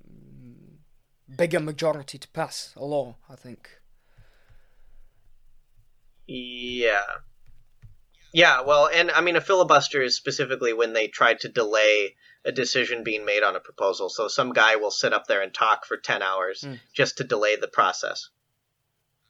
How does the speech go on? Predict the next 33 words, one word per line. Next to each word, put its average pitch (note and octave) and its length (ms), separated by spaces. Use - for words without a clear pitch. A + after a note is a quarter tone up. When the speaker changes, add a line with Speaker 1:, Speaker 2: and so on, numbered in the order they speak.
Speaker 2:
Um, G2+ 300
but C3 140
yeah, A#2+ 140
you're A2+ 140
right. F#2 160
It's - 160
in C3 80
the A#2 80
legislation. - 600
Speaker 1:
And, C#3 420
uh, C3+ 200
Joe, E3+ 140
Joe F3 220
Biden E3 340
said D#3 260
that D3+ 220
he, D3 440
uh, C3 480
doesn't C#3+ 260
know, C#3+ 220
or C3 260
that B2+ 380
he's C3 340
unsure, D3 580
or D3 200
I B2+ 100
think D3+ 260
s-, - 500
something C#3 380
in C3 120
those C3+ 240
words. C#3 360
He, C#3+ 120